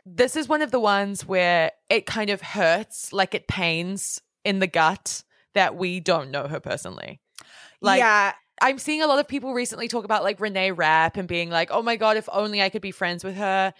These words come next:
Speaker 1: That doesn't ring true for me, but in Emma Stone, it's like,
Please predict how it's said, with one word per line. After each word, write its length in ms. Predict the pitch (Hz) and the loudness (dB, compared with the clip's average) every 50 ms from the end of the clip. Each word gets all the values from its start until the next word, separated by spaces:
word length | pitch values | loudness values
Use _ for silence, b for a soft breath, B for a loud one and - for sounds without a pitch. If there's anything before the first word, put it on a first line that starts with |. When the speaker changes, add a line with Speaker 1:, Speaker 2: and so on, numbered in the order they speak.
| b b b b b b b _ | b b b b b b b _
Speaker 1:
That 460 | 185 180 226 226 233 254 285 320 285 - _ _ _ _ _ _ 190 - | 0 2 4 4 6 6 4 4 2 -2 _ _ _ _ _ _ -4 2
doesn't 400 | 277 262 262 262 254 240 208 185 | 2 2 2 2 -2 -4 -2 0
ring 280 | 214 214 214 220 220 | 0 0 0 0 -2
true 300 | 214 - - 185 185 196 | -4 -4 -2 -2 -2 -2
for 140 | - 247 247 | 0 -2 0
me, 420 | 247 277 294 302 311 320 320 262 - 170 - | 0 2 2 2 0 0 -2 -4 -6 -4 0
but 380 | 208 196 196 196 196 180 - - _ _ _ _ _ _ - | 2 2 2 2 0 -4 -6 -8 _ _ _ _ _ _ -6
in 120 | 233 226 | -4 -2
Emma 280 | 233 220 226 226 226 214 | 0 -2 0 -2 -2 -4
Stone, 580 | - - 214 190 185 190 202 220 240 247 226 - | -4 0 2 4 4 4 4 2 2 0 -2 -4
it's 180 | - 196 - - | -6 -6 -4 -4
like, 300 | 202 185 190 190 - | -2 -2 -2 -2 -6